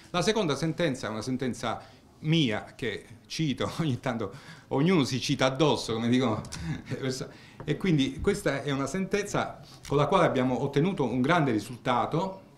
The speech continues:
è il Tribunale Ordinario di Roma, con la quale, diciamo, anche il figlio maggiorenne può essere riconosciuto, può avere, eh, il riconoscimento di, eh, venire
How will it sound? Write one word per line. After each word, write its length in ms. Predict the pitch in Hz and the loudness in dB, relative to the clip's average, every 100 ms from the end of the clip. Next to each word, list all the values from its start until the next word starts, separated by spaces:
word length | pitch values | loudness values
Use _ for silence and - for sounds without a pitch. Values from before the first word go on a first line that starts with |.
| - - _ _ - - | -20 -20 _ _ -16 -8
è 80 | - | 0
il 80 | 143 | 0
Tribunale 400 | - 117 120 117 | 2 2 2 0
Ordinario 320 | 104 117 113 | -2 -2 -2
di 80 | 131 | 0
Roma, 320 | 175 131 123 | 2 2 0
con 140 | - 143 | -2 0
la 120 | 156 | 0
quale, 500 | 143 117 107 120 120 - - - | 2 0 0 -4 -8 -16 -20 -10
diciamo, 680 | 139 131 147 120 110 - - | -6 0 0 2 0 -4 -2
anche 380 | - 226 220 170 | 4 4 4 0
il 200 | 135 139 | 0 -2
figlio 280 | - 190 151 | -4 -2 0
maggiorenne 840 | 139 135 160 170 113 101 95 - - - - - - | 0 2 2 2 0 -2 -6 -10 -18 -18 -18 -18 -6
può 160 | - 139 | 4 6
essere 420 | 151 127 135 123 | 6 4 0 -2
riconosciuto, 960 | 120 117 139 135 - 143 117 95 95 - - - | -4 -2 -2 -2 -2 -2 0 -2 -4 -12 -20 -4
può 240 | 127 120 | -2 0
avere, 500 | 127 131 131 104 - | 0 -2 -2 -2 -6
eh, 260 | 113 107 101 104 110 107 | -10 -10 -10 -12 -12 -8
il 80 | |
riconoscimento 760 | 113 123 143 139 160 156 123 107 | -4 0 0 0 0 0 0 0
di, 280 | 120 147 - - - - - - - | 0 -2 -4 -18 -20 -20 -20 -20 -20
eh, 160 | - 120 | -10 -8
venire 680 | 104 127 151 170 117 85 | 0 2 4 4 2 -2